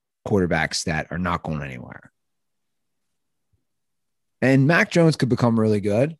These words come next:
I, I think he's got a high ceiling. I think he's nice. He also fits that system nice, but, you know, you're in a tough division. I mean, as far as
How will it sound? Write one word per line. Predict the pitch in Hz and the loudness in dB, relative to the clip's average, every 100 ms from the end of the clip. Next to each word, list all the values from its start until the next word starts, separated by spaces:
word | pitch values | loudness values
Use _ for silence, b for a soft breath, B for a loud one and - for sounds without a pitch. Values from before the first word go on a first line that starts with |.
| _ | _
I, | 117 123 | -6 -4
I | 110 | -2
think | 120 110 | -2 -2
he's | 104 | -2
got | 107 98 - _ _ _ _ - | -2 -4 -8 _ _ _ _ -6
a | |
high | 92 92 | -4 -4
ceiling. | 92 95 90 101 113 | -2 -2 0 0 -2
I | - | -2
think | 98 | -4
he's | 90 85 | -4 -8
nice. | 82 78 101 110 - _ _ _ _ _ _ _ _ _ _ - | -6 -4 -2 -4 -8 _ _ _ _ _ _ _ _ _ _ -4
He | 101 | -2
also | 98 98 | 0 -4
fits | 82 98 104 | -4 -2 -2
that | 78 | -2
system | - 92 107 90 | -2 -4 -4 -4
nice, | 82 87 101 - | -2 -4 -4 -6
but, | 104 85 - _ _ _ _ _ _ _ _ _ _ | -4 -4 -6 _ _ _ _ _ _ _ _ _ _
you | 98 | -2
know, | 104 | 2
you're | 123 | 4
in | 123 | 4
a | |
tough | 147 127 | 4 4
division. | 123 113 151 117 57 _ _ | 4 4 4 2 -6 _ _
I | 98 | -6
mean, | 107 | -4
as | 95 | -2
far | 107 95 | 0 0
as | 90 85 | 0 -6